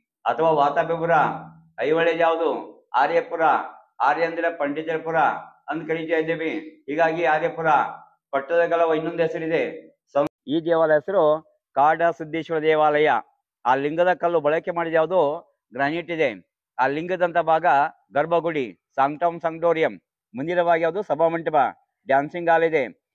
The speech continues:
ಮುಖಮಂಟಪ ಹಾಳಾಗಿದೆ ಮತ್ತು ನಂದಿ ಮಂಟಪ ಹಾಳಾಗಿದೆ. ಎಲ್ಲಾ ದೇವಾಲಯ ಮುಖ ಇರುವುದು ಮಾತ್ರ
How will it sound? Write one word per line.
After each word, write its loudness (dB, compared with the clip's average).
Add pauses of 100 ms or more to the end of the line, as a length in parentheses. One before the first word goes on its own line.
(140)
ಮುಖಮಂಟಪ 0
ಹಾಳಾಗಿದೆ 2
ಮತ್ತು -6
ನಂದಿ -8
ಮಂಟಪ -4
ಹಾಳಾಗಿದೆ. 0 (520)
ಎಲ್ಲಾ 2
ದೇವಾಲಯ 4
ಮುಖ -2
ಇರುವುದು 2
ಮಾತ್ರ 0